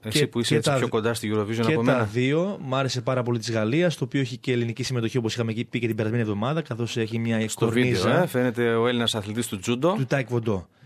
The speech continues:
Speaker 1: Του τάικβο-, τάικβοντό.
Speaker 2: Καθώς η ιστορία του τραγουδιού είναι για μια κοπελίτσα που θέλει να προχωρήσει να κάνει καριέρα ως κα-, καρατερίστρια. Και έχουμε και ελληνική συμμετοχή και είναι φοβερό το τραγούδι. Το έχουμε συμπεριλάβει σε ένα αφιέρωμα που θα κάνουμε αύριο για τον τελικό της Eurovision.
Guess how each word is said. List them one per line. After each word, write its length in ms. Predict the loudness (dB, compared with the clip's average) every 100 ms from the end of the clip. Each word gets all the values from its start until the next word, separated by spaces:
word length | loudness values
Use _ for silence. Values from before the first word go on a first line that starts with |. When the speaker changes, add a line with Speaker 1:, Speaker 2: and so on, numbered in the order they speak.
| -18
Speaker 1:
Του 100 | -4
τάικβο-, 320 | -2 -2 -4
τάικβοντό. 640 | -2 -4 -2 -2 0 0
Speaker 2:
Καθώς 320 | 0 0 0 0
η 60 |
ιστορία 280 | -2 0 -2
του 60 | -2
τραγουδιού 260 | -2 0
είναι 100 | 0
για 140 | 0 0
μια 120 | -2
κοπελίτσα 520 | -2 -2 0 0 -2
που 100 | -2
θέλει 200 | -2 0
να 380 | 0 -2 -4 -8 _
προχωρήσει 440 | -4 -2 0 -2
να 60 | -2
κάνει 140 | -4
καριέρα 380 | -4 -4 0 0
ως 160 | -2 -4
κα-, 220 | -6 -6 -8
καρατερίστρια. 880 | -4 -4 -2 -2 -2 -2 -2 -4 -4 -12 -20 _ _
Και 180 | -4 -2
έχουμε 240 | -2 -4
και 60 | -2
ελληνική 180 | -4 -4
συμμετοχή 240 | -6 -4
και 60 | -2
είναι 140 | -2
φοβερό 300 | 0 0 2
το 80 | 2
τραγούδι. 540 | 0 -2 -2 -2 -4 -4
Το 120 | -4
έχουμε 220 | -4 -6
συμπεριλάβει 500 | -8 -6 -2 -2 -2
σε 160 | -4 -4
ένα 480 | -2 -2 -2 -4 -4
αφιέρωμα 320 | -4 -4 -4
που 60 | -4
θα 60 |
κάνουμε 220 | -6 -4 -4
αύριο 360 | -2 -2 0 -2
για 140 | -2
τον 180 | -6 -8
τελικό 220 | -4 -4
της 100 | -4
Eurovision. 440 | -6 -6 -8 -10